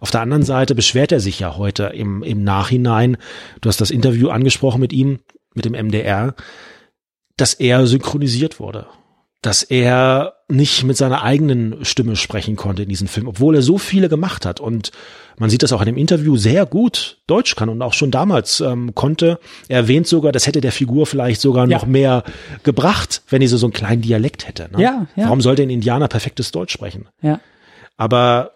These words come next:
Speaker 1: nein, da war mal eine andere Auffassung, da sollte man in der letzten Reihe des Kinos auch noch verstehen, was er will und was er sagt. Und das muss perfektes Deutsch sein. Drüber synchronisiert, in jedem seiner Filme.
Speaker 2: Ja.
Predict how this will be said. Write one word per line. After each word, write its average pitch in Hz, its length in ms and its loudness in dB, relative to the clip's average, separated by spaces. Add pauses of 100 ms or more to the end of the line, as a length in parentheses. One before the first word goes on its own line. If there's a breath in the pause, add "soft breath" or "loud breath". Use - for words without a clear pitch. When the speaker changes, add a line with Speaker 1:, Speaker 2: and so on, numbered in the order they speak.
(160)
Speaker 1:
nein, 139 680 0
da 110 120 -4
war 117 80 2
mal 104 100 0
eine 104 100 -4
andere 147 240 2
Auffassung, 147 680 0
da 127 100 -6
sollte 113 240 0
man 113 140 0
in 107 60 -2
der 101 100 0
letzten 117 260 -4
Reihe 104 300 2
des 120 160 0
Kinos 135 300 2
auch 120 60 2
noch 107 100 -2
verstehen, 117 360 2
was 104 140 0
er 92 120 -2
will 185 260 6
und 147 100 -2
was 104 160 -4
er 98 60 -4
sagt. 135 460 0 (540 loud breath)
Und 123 440 -2
das - 180 0
muss 110 200 0
perfektes - 480 -6
Deutsch - 260 -10
sein. - 180 -14 (560)
Drüber 101 260 2
synchronisiert, 85 680 -8
in - 80 -4
jedem 113 200 4
seiner 101 200 2
Filme. 90 340 -8 (920)
Speaker 2:
Ja. 139 200 -4